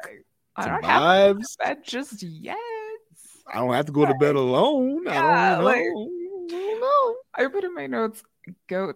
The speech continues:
Speaker 1: <laughs> good night, eyes emoji." 'Cause, like,
Speaker 2: Eyes.
Speaker 1: that
Speaker 2: It was,
Speaker 1: was
Speaker 2: it
Speaker 1: it.
Speaker 2: was,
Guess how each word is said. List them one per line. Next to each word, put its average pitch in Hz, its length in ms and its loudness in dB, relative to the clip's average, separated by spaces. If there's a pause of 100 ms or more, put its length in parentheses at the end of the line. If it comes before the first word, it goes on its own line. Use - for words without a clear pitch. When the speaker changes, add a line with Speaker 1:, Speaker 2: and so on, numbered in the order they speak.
(160)
Speaker 1:
<laughs> 240 300 4
good 208 120 0
night, 208 440 -4 (680)
eyes 175 200 4
emoji." 117 580 -4
'Cause, 427 160 4
like, 269 180 6
Speaker 2:
Eyes. 180 200 -8
Speaker 1:
that - 100 -4
Speaker 2:
It - 20 2
was, 220 220 6
Speaker 1:
was 185 100 2
Speaker 2:
it 175 160 6
Speaker 1:
it. 170 60 6
Speaker 2:
was, 147 360 4